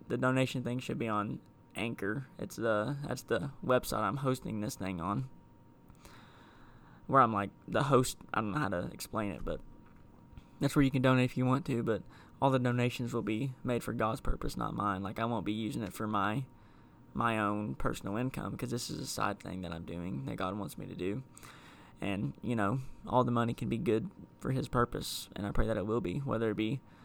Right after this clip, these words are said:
uh, helping someone on a missionary trip or helping a local church or, you know, charity, just anything, whatever God leads me to do with that money, that's what I'll do. So feel free to do that if you feel like God's leading you to. If not, that's okay, 'cause I don't need it.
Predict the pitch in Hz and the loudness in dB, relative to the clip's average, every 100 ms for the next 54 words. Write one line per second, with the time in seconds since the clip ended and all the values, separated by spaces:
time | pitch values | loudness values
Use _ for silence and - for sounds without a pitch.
0 | - - - 107 98 - - - - - | -20 -12 -2 0 0 -6 -10 -20 -20 -20
1 | - 127 131 123 127 127 113 113 123 - | 0 2 2 0 2 2 0 0 -2 0
2 | 127 127 120 - 123 123 - 107 131 113 | 2 2 0 0 0 0 -2 -2 -2 -2
3 | 117 113 113 - 110 - 113 117 117 120 | -2 -4 -4 -6 -10 -6 -2 0 0 -2
4 | - 107 127 - - - - - 120 - | -8 -8 -8 -12 -20 -20 -10 -6 -4 0
5 | 123 127 127 127 120 120 117 135 131 107 | 4 6 6 4 2 0 2 2 2 0
6 | 110 113 107 113 113 117 127 113 92 110 | 0 0 2 2 2 2 0 -2 0 0
7 | 107 92 107 117 104 110 98 92 120 113 | 0 0 0 0 -2 -4 -4 0 0 0
8 | - 113 127 - - - - - 131 127 | -2 -4 -4 -10 -20 -20 -20 -2 0 2
9 | 135 131 127 127 123 - 127 123 - - | 4 4 4 4 4 2 2 0 -6 -4
10 | 127 123 127 123 120 123 131 131 - 135 | 0 2 2 0 2 0 2 0 0 -2
11 | 147 - - - 123 120 120 135 - - | -4 -10 -18 -4 -2 2 6 6 4 -2
12 | 117 - 127 143 113 110 104 104 113 127 | -2 0 -2 0 -2 0 -2 -2 -2 -2